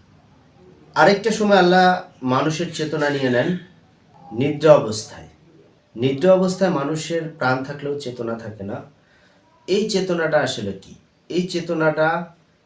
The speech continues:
এই জিনিসটাই হচ্ছে যে নফস।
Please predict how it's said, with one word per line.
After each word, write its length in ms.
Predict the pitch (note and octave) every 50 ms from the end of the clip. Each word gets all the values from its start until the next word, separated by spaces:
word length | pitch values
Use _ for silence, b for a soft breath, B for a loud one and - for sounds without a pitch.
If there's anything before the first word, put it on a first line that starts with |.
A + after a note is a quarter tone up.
| _ _ _ _ _ _ _ _ _ _ - - -
এই 200 | F3 F#3 G3+ F#3
জিনিসটাই 500 | F3 F3+ F3+ F3+ F3+ - G3 F3+ D#3+ D#3
হচ্ছে 240 | D#3 - E3 D3+
যে 120 | C3 C3 C3+
নফস। 680 | B2 G2+ F#2 F#2+ F#2 - - - - - - - -